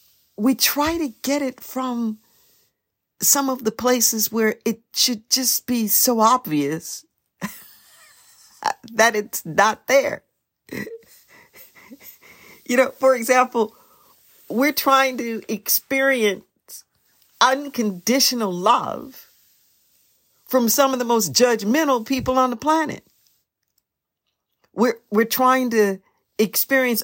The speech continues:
unconditional love from people who fundamentally are judging and not only loving their, they're not loving their own selves.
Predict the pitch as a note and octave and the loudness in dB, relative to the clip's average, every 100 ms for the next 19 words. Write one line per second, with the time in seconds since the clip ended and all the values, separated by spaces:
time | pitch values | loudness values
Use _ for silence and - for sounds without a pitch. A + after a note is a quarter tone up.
0 | - A#3 C4 A3+ G#3 A#3 A#3 G3+ F#3 F3 | 0 2 2 -2 -2 -2 -2 -4 -6 -6
1 | G3 C4+ F3 E3 G3+ A3 _ _ _ _ | 0 2 2 0 -4 -16 _ _ _ _
2 | _ _ _ _ _ _ _ _ - B3+ | _ _ _ _ _ _ _ _ 2 2
3 | A#3 C#4+ C#4 C#4 C4 B3+ B3+ A#3+ A3+ A3+ | 4 2 2 0 0 0 0 -2 -6 -10
4 | _ _ _ _ _ _ _ _ _ _ | _ _ _ _ _ _ _ _ _ _
5 | _ _ - C#4 C4 B3 D4+ F4 C4+ B3 | _ _ -2 0 0 0 0 0 -2 -2
6 | A#3+ A3 _ _ _ _ A#3+ G#3 F3 D4 | -2 -8 _ _ _ _ 0 0 2 2
7 | C#4 C#4+ C4 C4+ B3 B3+ C#4 C4+ - C4+ | 2 -2 -2 -2 -2 0 0 0 0 0
8 | C4 C4 A#3+ - - - A3+ A#3 B3+ B3+ | 0 -4 -4 -10 -10 -6 -2 0 0 -2
9 | B3 B3 B3 - - A3+ C#4 C4+ B3+ C4 | -2 0 -2 -4 -2 0 4 2 2 2
10 | C4+ C4+ C4+ D#4 D4+ - - | 2 2 2 2 -2 -4 -6